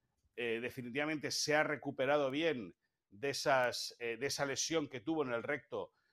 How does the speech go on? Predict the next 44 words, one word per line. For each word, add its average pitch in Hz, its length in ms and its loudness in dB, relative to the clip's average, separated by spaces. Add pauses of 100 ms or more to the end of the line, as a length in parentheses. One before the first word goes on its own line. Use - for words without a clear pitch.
(120)
de 131 100 -2
la 127 140 4
pierna 143 260 2
derecha, 170 320 0
que 147 160 0
le 139 180 4
ha 160 100 6
dejado 156 420 0
fuera 156 240 2
de 143 100 0
combate, 131 600 -2 (340)
eh, 113 280 -2
dos 147 300 0
meses. 180 640 -2 (180)
Sería 139 220 -4
una 151 160 2
pieza 156 240 -2
importante 131 580 0
para 123 300 4
recuperar 120 540 0
por 113 180 -2
parte 123 480 2 (320)
de 127 140 -6
Xavi 151 240 4
Hernández, 147 440 0
y 147 120 0
ante 139 220 0
el 135 40 0
Athletic 156 340 0
Club 170 120 -2
de 160 60 0
Bilbao 160 260 4
veremos 139 340 -2
si 147 80 -6
entra 139 320 -2
en 135 80 -2
la 135 100 0
convocatoria 139 800 -2
y 151 100 -6
sobre 135 240 -4
todo 170 140 4
ante 147 240 -2
el 131 60 -4
Shakhtar 170 520 -2